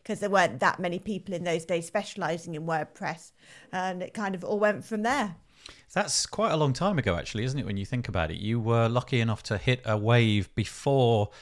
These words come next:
Speaker 2: I would say, WordPress became a tidal wave. You know, it was big, but
Speaker 1: Mm.
Speaker 2: not that big. You were, at that point, that was quite a gamble, I suppose, because WordPress could easily have gone the way of Drupal or Joomla. Perhaps not. Maybe that's just sort of egging it a bit, but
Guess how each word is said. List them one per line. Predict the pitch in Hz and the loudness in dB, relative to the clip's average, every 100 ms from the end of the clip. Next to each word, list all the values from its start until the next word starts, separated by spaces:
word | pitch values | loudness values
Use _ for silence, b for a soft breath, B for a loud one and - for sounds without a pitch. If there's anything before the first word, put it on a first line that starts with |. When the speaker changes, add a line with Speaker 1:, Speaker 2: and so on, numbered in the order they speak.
| B B | B B
Speaker 2:
I | 117 | 2
would | 107 98 | 2 2
say, | 120 104 95 | 4 4 4
WordPress | 107 101 - 92 - | 2 0 2 0 -2
became | - 104 95 | -2 0 0
a | 90 | 0
tidal | 120 117 95 78 | 2 4 2 0
wave. | 76 76 80 | -2 -4 -4
You | 107 | 0
know, | 92 | 0
it | 92 107 | 0 -2
was | 101 | -4
big, | - 135 107 90 B B - | 4 6 6 4 B B -2
but | 117 107 | 0 2
Speaker 1:
Mm. | |
Speaker 2:
not | 107 104 95 | 2 0 2
that | 113 - - | 2 2 -2
big. | 78 78 80 B B B - | -4 -4 -10 B B B -8
You | 110 131 135 | 2 4 6
were, | 127 131 127 131 | 8 8 8 4
at | 127 | 0
that | 185 - | -4 0
point, | 175 113 - 123 | 2 2 0 -2
that | 156 | 0
was | 156 | -2
quite | - 220 240 | 0 2 2
a | |
gamble, | 175 247 302 202 92 | 2 0 0 0 0
I | |
suppose, | 85 - 80 76 87 | -2 -4 -6 -6 -8
because | - - 120 - | -4 0 0 0
WordPress | 127 175 185 151 - | -2 -2 2 0 0
could | 147 - | -2 -2
easily | 165 139 151 | -2 0 2
have | 127 | 2
gone | 104 123 117 | 2 2 4
the | |
way | 113 110 | 4 4
of | 104 98 | 4 2
Drupal | 110 139 - 92 | 0 2 2 2
or | 92 | 0
Joomla. | 90 117 117 85 - | 2 2 4 0 -2
Perhaps | - 101 - 76 | -4 -4 -8 -10
not. | 65 - | -10 -8
Maybe | 80 80 | -8 -8
that's | 78 76 - | -10 -10 -10
just | 82 - | -12 -10
sort | 80 | -12
of | 82 | -10
egging | - 80 76 | -8 -8 -6
it | 76 | -6
a | 73 | -6
bit, | 82 80 | -6 -6
but | - | -8